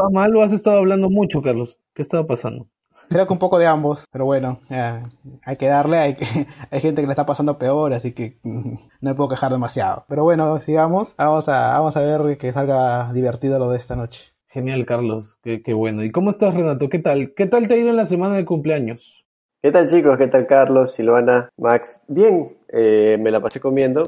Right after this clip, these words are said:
Speaker 3: eh, felizmente.
Speaker 1: ¿Torta?
Speaker 3: Mi novia me compró una torta, una tortita, y me la pasé en videollamadas, así que todo bien, felizmente. Igual el Día de la Madre, espero que hayan pasado un lindo Día de la Madre con sus, sus mamis.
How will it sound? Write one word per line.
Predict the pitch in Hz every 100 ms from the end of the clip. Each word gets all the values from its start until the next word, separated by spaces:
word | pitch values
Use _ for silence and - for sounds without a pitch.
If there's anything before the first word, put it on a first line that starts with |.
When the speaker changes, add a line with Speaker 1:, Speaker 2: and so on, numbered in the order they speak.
| -
Speaker 3:
eh, | - 101
felizmente. | - 104 110 113 110 131 -
Speaker 1:
¿Torta? | - 220 - 113 117 _ _ - _ _ -
Speaker 3:
Mi | 113 117 113 113 110 110
novia | 117 143
me | 139 127
compró | 113 123
una | 120 117
torta, | 123 113 107 110 - _
una | 113 113
tortita, | 110 - 107 - 107 - _ -
y | 101 101
me | 104
la | 101
pasé | 104 101
en | 107
videollamadas, | 107 104 101 107 107 101
así | - 110
que | 98 104 95
todo | 92 - 110 104
bien, | 104 101
felizmente. | 101 104 110 104 110 - _
Igual | - 147 160
el |
Día | 139
de | 139
la | 120
Madre, | 123 120
espero | 117 - 113
que | 104 95 - _
hayan | - 104 104
pasado | 104 - 104
un | 101 95 98
lindo | 101 98
Día | 98
de |
la | 98
Madre | 95 95 95 -
con | -
sus, | - - _ _ _
sus | _ 110
mamis. | 110 104 135